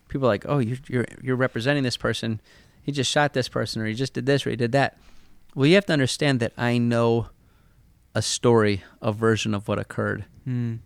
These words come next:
Speaker 1: that the general public doesn't know. So, you know, there's, there's, there's often, there, there's often a background, especially when you're dealing with a shooting, even if it's not a, uh,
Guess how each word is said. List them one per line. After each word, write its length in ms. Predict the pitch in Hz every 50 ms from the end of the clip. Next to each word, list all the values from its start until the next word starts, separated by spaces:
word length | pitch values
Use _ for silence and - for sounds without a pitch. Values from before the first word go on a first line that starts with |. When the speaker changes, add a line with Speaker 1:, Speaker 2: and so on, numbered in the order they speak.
| -
Speaker 1:
that 200 | - 117 113 -
the 80 | - 107
general 280 | 104 - 113 107 101
public 360 | 98 - - 98 98 120 113 -
doesn't 320 | 98 98 - - - -
know. 220 | 107 92 - - - - _ _ _ _ _ _ _ _ _ - - - - -
So, 400 | - - 139 135 131 127 117 - - 208 220 - - -
you 100 | 139 135
know, 80 | 135
there's, 240 | 131 131 131 120 -
there's, 240 | - 143 131 120 123
there's 300 | 131 131 135 135 127 - -
often, 560 | 143 147 165 170 - - 143 131 127 120 123 - -
there, 200 | 139 131 - - - -
there's 180 | 131 135 123 -
often 520 | - 160 214 - - 147 131 120 113 110 - - - - - - - _ - - - - - - - - - - - - - - - - - - - - - - - - - - -
a 60 | 127
background, 640 | 110 - 135 131 139 135 - 123 113 104 101 98 92 - - _ -
especially 440 | - - - - 127 123 - - 127
when 80 | 123
you're 80 | 117 110
dealing 160 | 113 117 113
with 100 | 110 -
a 60 | 107
shooting, 420 | - - - 110 110 117 131 127 123 - - - - - -
even 260 | - 123 113 123 120
if 140 | 113 - -
it's 160 | 101 - -
not 180 | 113 110 113 113
a, 200 | 110 110 107 107
uh, 600 | 104 - - - - - - - - - - -